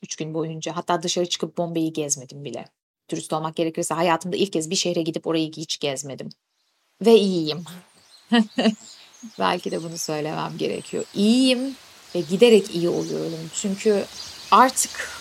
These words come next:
alışıyorum, tanıdıklaşıyor, iyi ilişkiler kuruyorum. Kendimi güvende, kendimi kendimde, kendimi üretimde, keşifte hissediyorum ve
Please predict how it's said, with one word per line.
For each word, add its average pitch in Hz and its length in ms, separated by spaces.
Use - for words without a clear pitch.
alışıyorum, 247 640
tanıdıklaşıyor, 202 960
iyi 214 240
ilişkiler 208 520
kuruyorum. 208 500
Kendimi 220 420
güvende, 202 680
kendimi 202 420
kendimde, 185 880
kendimi 190 440
üretimde, 180 840
keşifte 214 440
hissediyorum 180 760
ve 196 180